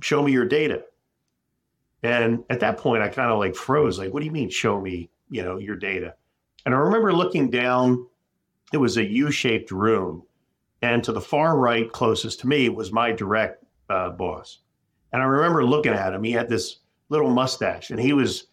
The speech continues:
he was twirling this mustache. He was sweating. And when I saw that, I'm like, uh, you know, I, uh, "I think I'm in trouble here." So I said to him, like,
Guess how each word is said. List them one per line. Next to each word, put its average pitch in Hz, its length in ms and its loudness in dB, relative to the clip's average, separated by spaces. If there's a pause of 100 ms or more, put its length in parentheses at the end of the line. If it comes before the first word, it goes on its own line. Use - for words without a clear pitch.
(400)
he 160 100 2
was 151 180 2
twirling 151 440 2
this 147 200 2
mustache. 139 760 0
He 180 140 0
was 147 240 2 (140)
sweating. 135 920 2 (500)
And 131 120 2
when 139 120 4
I 165 80 2
saw 131 260 0
that, - 160 0
I'm 101 120 -2
like, 92 220 -12 (500)
uh, - 140 -16 (240)
you 117 60 -10
know, 101 100 0
I, 104 260 -8 (640)
uh, - 260 -4 (220)
"I - 60 -12
think - 180 -2
I'm 101 120 -2
in 87 60 -8
trouble 151 360 0
here." 87 300 -4 (600)
So 135 320 2
I 135 120 0
said 233 240 0
to 104 100 2
him, 92 100 -2
like, 92 240 -2